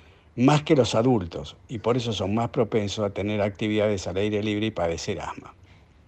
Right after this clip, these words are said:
También deben protegerse las personas que sufren de diabetes, ya que son más propensos a padecer enfermedades cardiovasculares subyacentes. Y por último,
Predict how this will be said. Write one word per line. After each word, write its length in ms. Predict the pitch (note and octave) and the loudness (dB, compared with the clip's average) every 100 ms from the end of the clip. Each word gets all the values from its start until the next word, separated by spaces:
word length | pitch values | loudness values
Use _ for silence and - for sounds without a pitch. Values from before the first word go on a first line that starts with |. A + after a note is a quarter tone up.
| _ _ _ - | _ _ _ -10
También 460 | - G#2+ A2+ B2 A2+ - - - - | 0 2 6 4 2 -6 -20 -20 -2
deben 240 | A2+ G#2+ | 0 2
protegerse 600 | G2+ G#2 G#2 G2 A2+ A2 | 2 0 0 0 0 0
las 140 | F#2+ F#2+ | -2 -2
personas 440 | G2 - A2 G2+ | -2 0 0 0
que 80 | G#2 | -2
sufren 340 | G#2+ G2+ G#2 | -4 -2 -2
de 120 | G2+ G2 | 0 0
diabetes, 600 | G#2+ D3 B2 E2+ D#2 - - - - | 4 6 4 0 -10 -14 -20 -20 -8
ya 120 | - G2 | -4 -2
que 120 | G2 | -2
son 200 | G#2 A2 | 0 2
más 160 | C#3 | 2
propensos 580 | C#3+ B2 - A2+ A2 G#2 | 4 2 4 0 0 -2
a 100 | F#2+ | -2
padecer 420 | F2+ F2 F2 A2 | -2 -2 -2 -4
enfermedades 560 | G#2 F#2+ F#2 F2+ F#2+ F#2+ | -4 -4 -4 -2 -2 -2
cardiovasculares 840 | G2+ G#2 G2 F#2+ F#2 G2 F#2 G2 | -2 0 0 -2 -2 -4 -2 -2
subyacentes. 920 | F2 F#2 E2 E2+ - D#2+ - - - - - - - - _ | -4 -6 -4 -4 -6 -10 -14 -18 -20 -20 -20 -20 -20 -20 _
Y 80 | A2 | 0
por 160 | C#3+ | 6
último, 480 | B2+ G2+ G#2+ G2+ F#2 | 6 4 0 -2 -4